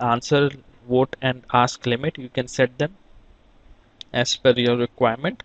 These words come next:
or you can leave them as default and click OK. Now, as you have created the category, now we will import accounts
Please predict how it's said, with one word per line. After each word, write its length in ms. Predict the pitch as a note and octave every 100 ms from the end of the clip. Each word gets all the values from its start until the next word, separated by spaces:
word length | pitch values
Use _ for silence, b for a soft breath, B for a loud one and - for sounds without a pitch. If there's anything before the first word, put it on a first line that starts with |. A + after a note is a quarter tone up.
| b b b
or 140 | D#3 D#3
you 100 | C#3+
can 200 | C#3+ C3+
leave 240 | C3 C3
them 240 | C3 C3+ - B2
as 240 | B2 -
default 580 | A#2+ A2+ - B2+ E3 - _ _ -
and 180 | A#2+ A#2+
click 160 | C#3 - -
OK. 300 | - - - _ _ _ _ - _ _ _ b b b b b -
Now, 120 | B2+
as 280 | C3 C#3 -
you 100 | C#3+
have 180 | C3+ -
created 460 | C3 B2+ - D#3 - - _ _ _ _ _ _ _ - -
the 100 | B2+
category, 640 | - A#2 C#3+ C3+ D#3 F3+ - _ _ _ _ _ b b b -
now 160 | B2+
we 200 | B2+ B2+ C#3
will 140 | D3
import 560 | C3+ C3 - C#3+ D#3+ - -
accounts 560 | B2+ - A#2 B2+ -